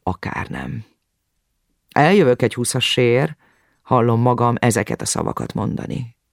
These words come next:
Végül is semmi rendkívüli. Megtanultam rég, hogy ne legyek finnyás.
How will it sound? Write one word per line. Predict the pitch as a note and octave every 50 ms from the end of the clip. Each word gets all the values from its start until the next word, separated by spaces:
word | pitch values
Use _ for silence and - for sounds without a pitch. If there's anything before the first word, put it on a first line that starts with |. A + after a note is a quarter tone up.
| _ _ _ _ _ _ _ _ _ - - - - - -
Végül | - E3 D#3+ D3+ E3 D#3+
is | E3 -
semmi | - - G3+ F#3+ D#3 C3+ B2+
rendkívüli. | C3 B2+ B2 B2 - - - B2 A2+ - A2 A#2 C3+ D3+
Megtanultam | F3 F3+ E3 - - E3 D#3 D#3+ D#3 D3+ - D#3+ D3+ D3
rég, | D3+ D#3 D3+ D3 -
hogy | - D3
ne | C3 C#3+ D3
legyek | C#3+ C#3 C3 C#3 C3+ -
finnyás. | - - C3+ B2 B2+ B2+ B2 A#2+ A#2+ B2+ - -